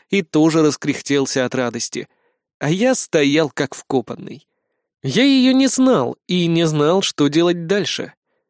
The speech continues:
Кидаться на шею или просто оставаться в стороне, пока не станет понятно,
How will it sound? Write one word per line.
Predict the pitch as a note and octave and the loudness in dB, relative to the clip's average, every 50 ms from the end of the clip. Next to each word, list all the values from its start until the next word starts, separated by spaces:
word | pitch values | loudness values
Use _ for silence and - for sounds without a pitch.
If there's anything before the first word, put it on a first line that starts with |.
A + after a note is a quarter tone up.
| _ _ _ | _ _ _
Кидаться | - D#3 D3 D3 C#3+ - - D#3 | -2 0 2 2 0 0 0 0
на | D3+ C#3+ | 0 0
шею | C3+ - - F3+ G#3 F#3+ D3 B2+ A#2+ - _ | 0 0 0 0 2 2 0 0 -2 -2 _
или | D3+ C#3+ C3+ C3 | -2 0 0 -2
просто | - - D3+ D3 D#3 D#3 - - C3 | -2 -2 0 0 0 0 0 -2 -2
оставаться | B2 - - C3+ C3 B2 B2+ - - C3+ | -2 -2 -2 -2 0 0 0 -2 -4 -6
в | B2 - | -6 -4
стороне, | - - B2+ B2+ A#2+ A#2+ C3 D3 D3+ | -4 -2 -2 -2 -2 -2 -2 -4 -2
пока | - B2+ B2 - D3 | -2 -4 -4 -2 -2
не | C#3 C3+ C3+ | -2 -2 -4
станет | - - D3 C#3 C3+ B2+ - | -4 -2 -2 -2 -2 -2 -2
понятно, | C3+ B2+ B2+ C3+ D3 - - B2+ B2+ | -4 -2 -2 -2 -4 -4 -8 -12 -12